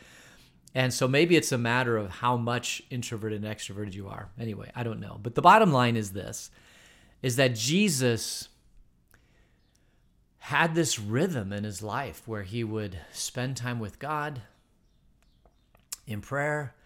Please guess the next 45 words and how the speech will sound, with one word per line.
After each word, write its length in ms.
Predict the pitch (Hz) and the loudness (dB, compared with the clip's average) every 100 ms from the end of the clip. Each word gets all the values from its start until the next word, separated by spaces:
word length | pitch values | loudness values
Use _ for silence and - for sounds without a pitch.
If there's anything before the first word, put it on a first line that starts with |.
| _ _ _ _ _ _ | _ _ _ _ _ _
uh, 160 | 104 101 | -8 -6
and 100 | 113 | -4
then 120 | 117 | -4
he 80 | 123 | -2
would 160 | 113 107 | -4 -4
go 160 | 113 | -2
out 160 | 113 113 | 0 -2
with 140 | 104 | -6
the 60 | - | -12
people, 520 | - - 131 127 127 | -12 -10 -8 -4 -4
and 80 | 117 | -4
he 60 | 101 | -8
would 100 | 101 | -10
spend 240 | - 110 | -8 -8
time 160 | 107 98 | -8 -12
with 120 | 95 | -8
God 280 | 117 117 110 | -6 -4 -6
in 80 | |
prayer, 340 | 92 - 117 113 | -10 -6 -4 -4
and 80 | 104 | -6
he'd 80 | |
go 120 | 98 107 | -10 -12
out 120 | 117 | -12
with 120 | - | -14
the 60 | - | -18
people. 480 | - 113 - - _ _ _ _ | -14 -14 -14 -20 _ _ _ _
And 400 | - 113 107 101 - _ _ _ | -12 -8 -8 -12 -18 _ _ _
I 80 | - | -12
believe 480 | 113 131 156 180 143 | -6 0 4 2 2
that 240 | 123 113 - _ _ _ _ _ - | -2 -2 -6 _ _ _ _ _ -6
part 300 | - 151 143 | 2 4 4
of 100 | 120 | 2
our 160 | 123 | 2
calling 580 | 127 - 127 123 113 104 | 0 -2 0 0 -2 -4
as 140 | 104 | -8
a 60 | 104 | -10
Christian 560 | - 135 120 - 104 98 | -8 -8 -6 -8 -8 -8
is 120 | 95 | -10
to 120 | - | -10
kind 260 | - 127 127 | -8 -6 -4
of 140 | 104 | -4
do 160 | 110 117 | -4 -4
the 140 | 110 | -4
same 300 | - 113 104 | -8 -8 -8
thing. 400 | 98 - 101 107 | -12 -14 -14 -16